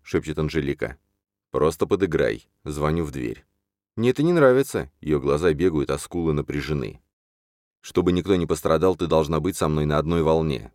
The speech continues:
Нажимаю на звонок во второй раз. «Хочу домой», мямлит Анжелика. Я слышу за дверью шаги. Отлично. Кто-то недовольно бурчит и копошится, пытаясь открыть дверь. Долго.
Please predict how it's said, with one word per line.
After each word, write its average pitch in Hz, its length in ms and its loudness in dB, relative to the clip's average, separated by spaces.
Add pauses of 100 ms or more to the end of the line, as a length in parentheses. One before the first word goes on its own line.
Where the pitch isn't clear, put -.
(180)
Нажимаю 110 340 -2
на 80 80 2
звонок 76 320 0
во 73 80 -2
второй 73 280 0
раз. 58 300 -6 (220)
«Хочу 175 360 0
домой», 160 540 2 (140)
мямлит 76 340 -2
Анжелика. 71 600 -6 (720)
Я 107 140 4
слышу 147 260 0
за 92 160 4
дверью 98 300 0
шаги. 76 500 -2 (200)
Отлично. 69 580 -8
Кто-то 92 320 0
недовольно 82 440 2
бурчит 80 440 -2
и - 20 -4
копошится, 82 580 0
пытаясь 92 460 2
открыть 85 320 0
дверь. 67 400 -4 (260)
Долго. 67 540 -4